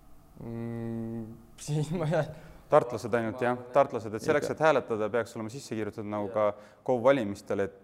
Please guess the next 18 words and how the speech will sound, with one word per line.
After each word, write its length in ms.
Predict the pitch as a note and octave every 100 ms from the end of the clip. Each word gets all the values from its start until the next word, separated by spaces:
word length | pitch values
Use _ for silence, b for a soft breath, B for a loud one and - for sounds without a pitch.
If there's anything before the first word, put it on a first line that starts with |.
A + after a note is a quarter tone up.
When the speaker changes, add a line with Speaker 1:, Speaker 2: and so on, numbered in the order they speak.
| A2+
Speaker 2:
et 140 | G#2+ -
need, 140 | C3
kes 160 | A#2+ -
ei 80 | A#2
ole 100 | A2
veel 80 | G#2
sisse 260 | D#3 D#3 A2
kirjutanud, 480 | A2 G#2 - G#2 G2 G#2
et 160 | -
on 80 | G#2+
natukene 380 | A2+ - A2+ G#2
veel 160 | G2+ C3+
aega, 300 | B2 G2 G2+ - B B B B
et 320 | - G2+ - G#2
ennast 260 | G#2 G2+ C3+
sisse 180 | - G#2
kirjutada 540 | G2 F#2+ F#2+ F#2 F#2 - -
Tartusse, 540 | G#2+ - - F#2+